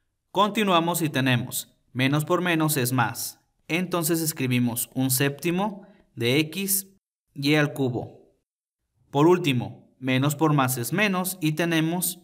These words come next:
menos cinco sextos de y cuarta. Como observación, cuando se elimina algún paréntesis y el signo que está fuera de este es negativo,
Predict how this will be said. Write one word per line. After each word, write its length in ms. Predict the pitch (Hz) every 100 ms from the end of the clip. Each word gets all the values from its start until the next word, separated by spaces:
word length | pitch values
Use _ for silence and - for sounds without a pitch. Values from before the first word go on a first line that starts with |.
| -
menos 400 | 135 123 120 117
cinco 340 | 160 180 185
sextos 680 | 165 151 147 - 185 196 - - _ _ _
de 220 | - 127 120
y 220 | 127 156
cuarta. 560 | 156 127 120 - - - _ _ _ _ _ _ _
Como 200 | - 160
observación, 840 | 165 160 170 156 151 160 127 98 - _ _ _ _
cuando 280 | - 139 147
se 140 | 147 139
elimina 400 | 139 170 214 233
algún 280 | 165 180
paréntesis 840 | 180 160 131 123 127 127 202 - - - - - -
y 100 | 143
el 100 | 131
signo 280 | 180 214
que 100 | 208
está 200 | 143 143
fuera 320 | 135 156 151 143
de 220 | 120 113
este 400 | 123 135 123 127
es 200 | 123 123
negativo, 760 | 131 160 180 185 160 190 196